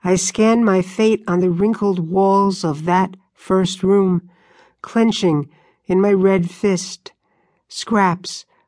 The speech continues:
of prophecy. In Kishinev, the River Bik is frozen. The oven is stuffed with coal, yet Miriam lies shivering on a small bed in one of the few stone houses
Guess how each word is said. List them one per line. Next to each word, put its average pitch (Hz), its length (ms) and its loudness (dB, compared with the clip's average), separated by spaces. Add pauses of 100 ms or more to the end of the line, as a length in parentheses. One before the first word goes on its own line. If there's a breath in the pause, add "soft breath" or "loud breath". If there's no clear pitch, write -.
(100)
of 180 180 -8
prophecy. 185 800 -4 (2500)
In 202 160 2
Kishinev, 180 720 0 (680)
the 170 140 0
River 180 280 4
Bik 175 260 2
is 147 180 -2
frozen. 143 560 -2 (1160)
The 170 160 4
oven 190 240 2
is 156 120 0
stuffed - 360 -4
with 185 200 -2
coal, 190 360 0
yet 170 180 2
Miriam 190 560 6
lies 175 340 4
shivering 185 640 2 (260 loud breath)
on 175 100 0
a 175 40 2
small 185 480 2
bed 165 460 0 (280 soft breath)
in 175 200 4
one 185 100 6
of 180 100 4
the 175 100 2
few 202 380 0
stone 185 440 2
houses 165 680 0